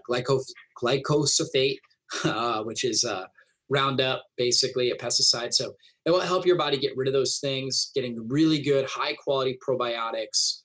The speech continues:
um, particularly Bifidobacterium and Lactobacillus, Lactobacillus plantarum are two really good ones for, uh, for breaking down a lot of toxins in your system. So definitely doing that. And then finally, you know, just remember, it's all about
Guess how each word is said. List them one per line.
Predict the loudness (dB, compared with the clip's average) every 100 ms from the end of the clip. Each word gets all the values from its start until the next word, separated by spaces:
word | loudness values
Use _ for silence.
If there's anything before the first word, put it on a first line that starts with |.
| _ _ _
um, | -4 -2 -2 -4
particularly | -4 -4 0 2 0
Bifidobacterium | 0 0 2 2 0 -4 -4 0 2 4 2 0 -4 -8 _ _ _
and | -6 -4 -2
Lactobacillus, | 0 0 0 0 2 2 2 0 -2 -4
Lactobacillus | -6 -2 -2 0 0 0 -2 -4 -6
plantarum | -6 -10 -8 -6 -4 -4
are | -6 -8 -12 _ _ -4
two | 0
really | 2 2 2
good | 2
ones | 2 0 -2 0
for, | 0 0
uh, | -2 -6 -6
for | -6
breaking | -4 -6
down | -6 -6
a |
lot | -8 -8
of | -8
toxins | -6 -4 -2 -2 -2
in | -4
your | 0
system. | 2 2 0 -2 -2
So | 0 0 -2 -8 -14 -16 -2
definitely | 0 4 4
doing | 4 2 2
that. | -2 -2
And | 0
then | 0 0
finally, | 0 2 2
you | 0
know, |
just | 0 0
remember, | 2 2 2 0
it's | 0 -2
all | -2 0 0
about | 0 0 0 0